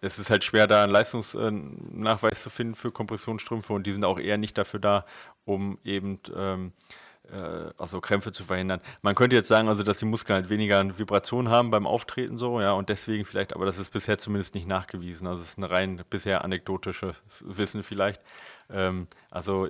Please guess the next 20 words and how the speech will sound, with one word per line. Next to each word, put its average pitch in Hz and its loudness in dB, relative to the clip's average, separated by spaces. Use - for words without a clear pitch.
würd-, 101 -6
dem 104 0
würde 110 0
ich - -2
jetzt 107 4
nicht 107 -6
zu 104 -10
viel 101 -8
Bedeutung 90 -6
zumessen, 92 -8
sag 82 -6
ich 80 -12
jetzt 90 -14
mal, 82 -10
ja. 92 -12
Oder 92 -4
zu - -14
viel 90 -8
Hoffnung 90 -8
geben, 82 -8